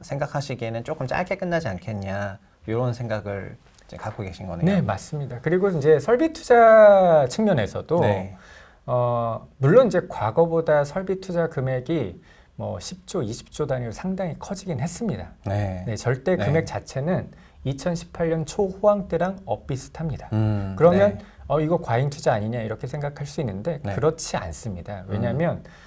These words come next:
Speaker 2: 단위 캐파당, 그러니까, 어, 뭐 디램 만 장을 투자, 투자한다라고 가정했을 때
Speaker 1: 네.
Speaker 2: 여기에 들어가는 금액 자체가 그 삼 년 전에 비해서 거의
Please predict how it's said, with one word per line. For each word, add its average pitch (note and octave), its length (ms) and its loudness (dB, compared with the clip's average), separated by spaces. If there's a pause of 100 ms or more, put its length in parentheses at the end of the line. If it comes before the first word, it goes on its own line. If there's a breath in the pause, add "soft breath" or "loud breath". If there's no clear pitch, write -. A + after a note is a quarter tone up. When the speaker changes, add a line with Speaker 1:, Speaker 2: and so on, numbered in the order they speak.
(200 loud breath)
Speaker 2:
단위 D#3+ 480 -2
캐파당, F#3+ 580 -2 (120)
그러니까, B2 480 -4 (320 loud breath)
어, A2 340 -4
뭐 F#2+ 320 -4
디램 C3 300 -2
만 F#2 260 -2
장을 G#3 280 2
투자, A2 400 -6 (180)
투자한다라고 G#2+ 600 -2
가정했을 - 680 -8
때 E3+ 240 2
Speaker 1:
네. F#2+ 300 -4
Speaker 2:
여기에 D#3+ 400 -2
들어가는 C#3 480 -2
금액 D3 260 -2
자체가 C3 580 -4 (360 soft breath)
그 D3+ 200 -2
삼 G#3 200 -2
년 A3 180 0
전에 F3+ 260 -2
비해서 B2 280 -6
거의 B2+ 460 -6